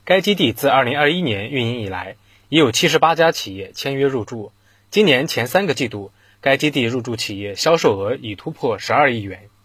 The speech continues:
江西斗趣科技有限公司于二零二一年入驻江西流量经济产业基地。作为一家数字经济领域的互联网企业，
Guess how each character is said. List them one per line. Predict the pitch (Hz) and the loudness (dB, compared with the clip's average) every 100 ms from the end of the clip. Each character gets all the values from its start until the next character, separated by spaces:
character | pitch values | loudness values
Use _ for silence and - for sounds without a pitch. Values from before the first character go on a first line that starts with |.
| _ _ | _ _
江 | - 190 | 2 2
西 | 196 220 | 2 2
斗 | 127 113 | 2 0
趣 | - 135 | -2 -2
科 | - 175 | 0 -2
技 | 170 | 0
有 | 120 | 0
限 | - 143 113 | 2 -2 0
公 | 147 | -4
司 | 151 156 156 | -2 0 0
于 | 127 113 | 0 -2
二 | 123 143 | 0 0
零 | 127 151 | 0 0
二 | 147 | 0
一 | 165 | 0
年 | 175 104 104 | -2 -4 -4
入 | 123 | -6
驻 | 113 113 104 | -4 -6 -2
江 | 143 147 | -2 0
西 | 156 | 0
流 | 107 | 0
量 | 117 117 | 0 -2
经 | 131 156 | -2 -2
济 | 135 | -2
产 | - 98 | -4 -8
业 | 95 | -10
基 | - 131 | -6 -4
地。 | 135 110 - _ _ _ _ | -2 -4 -6 _ _ _ _
作 | 180 | 2
为 | 143 147 | 6 6
一 | 147 | 4
家 | - 151 156 | 2 2 2
数 | 214 | -2
字 | 147 | -4
经 | 120 175 | -4 -6
济 | 175 | -4
领 | 113 98 | -4 -4
域 | 117 | -6
的 | 120 104 | -4 -4
互 | - 147 | -2 2
联 | 120 | 2
网 | 123 127 | 2 -2
企 | - 101 104 | -6 -6 -4
业， | 107 | -6